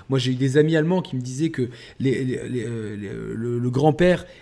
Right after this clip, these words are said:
était traumatisé à vie parce qu'il avait, parce qu'il avait été forcé de faire par l'endoctrinement,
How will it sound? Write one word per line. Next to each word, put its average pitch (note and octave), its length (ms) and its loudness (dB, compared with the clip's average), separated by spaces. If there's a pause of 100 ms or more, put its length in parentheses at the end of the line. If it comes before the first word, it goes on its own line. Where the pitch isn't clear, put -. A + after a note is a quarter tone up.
(120)
était B2 220 -6
traumatisé C#3 720 -2
à C#3 120 0
vie D#3+ 280 -4
parce - 240 -6
qu'il C3+ 160 -2
avait, B2 160 -2
parce C3 200 -8
qu'il C3+ 160 -2
avait B2+ 120 0
été B2+ 160 -6
forcé D#3+ 360 -4
de D3 60 -10
faire F#3 180 -4
par - 160 -14
l'endoctrinement, C3 720 -4